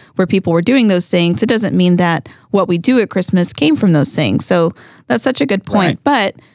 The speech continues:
Speaker 1: we do know that, um, you know,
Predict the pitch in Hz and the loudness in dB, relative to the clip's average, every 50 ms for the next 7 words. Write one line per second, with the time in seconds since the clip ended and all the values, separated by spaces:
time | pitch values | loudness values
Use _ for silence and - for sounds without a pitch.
0 | _ _ _ - 240 240 220 277 403 440 359 262 196 185 185 190 202 214 233 240 | _ _ _ 0 0 2 2 2 2 2 2 2 2 2 2 2 0 0 0 -2
1 | 202 185 180 175 170 170 - - - - - 190 180 180 175 170 175 180 - - | 0 0 0 0 -2 -2 -4 -8 -10 -4 -2 0 0 2 2 0 0 0 -2 -6
2 | - _ _ _ _ _ _ - - 214 202 185 170 170 170 | -10 _ _ _ _ _ _ -6 -2 0 0 2 2 0 -2